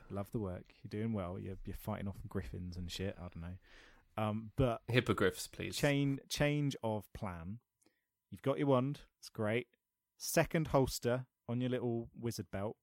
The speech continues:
Speaker 1: Go down the garden shed. Pick out the best hammer. Give it a go. See what happens.
Speaker 2: But
Speaker 1: You know.
Speaker 2: hammers are a muggle tool.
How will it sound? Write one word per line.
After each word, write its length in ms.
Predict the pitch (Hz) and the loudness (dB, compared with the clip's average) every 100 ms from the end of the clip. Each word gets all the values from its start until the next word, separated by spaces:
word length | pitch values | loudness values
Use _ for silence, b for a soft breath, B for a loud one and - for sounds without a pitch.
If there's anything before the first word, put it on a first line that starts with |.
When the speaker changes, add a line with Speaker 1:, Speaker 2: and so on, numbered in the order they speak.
| _ _ _ _ _ _ _ _ _ - | _ _ _ _ _ _ _ _ _ -2
Speaker 1:
Go 140 | 127 | 2
down 120 | 139 | 2
the 60 | 139 | 4
garden 280 | 135 135 143 | 4 4 2
shed. 360 | - 101 110 - _ _ _ _ | 0 -2 -4 -12 _ _ _ _
Pick 160 | 143 139 | 0 4
out 120 | 143 | 4
the 80 | 135 | 4
best 240 | 143 131 | 2 2
hammer. 360 | 123 101 101 131 _ _ _ _ _ _ _ _ _ _ - | -2 0 -2 -6 _ _ _ _ _ _ _ _ _ _ -4
Give 120 | 220 | 0
it 60 | 226 | 4
a 40 | |
go. 280 | 269 240 101 _ _ | 4 4 2 _ _
See 140 | - 208 | 0 4
what 120 | 220 | 6
happens. 520 | 220 131 95 90 - _ _ _ _ _ b b - | 4 2 -4 -8 -16 _ _ _ _ _ b b 6
Speaker 2:
But 80 | 190 | 8
Speaker 1:
You 60 | 143 | 12
know. 60 | |
Speaker 2:
hammers 300 | 131 135 123 | 12 12 12
are 140 | 120 110 | 12 12
a 40 | |
muggle 460 | 110 110 113 101 98 | 12 12 10 6 6
tool. 380 | 110 104 95 | 6 6 4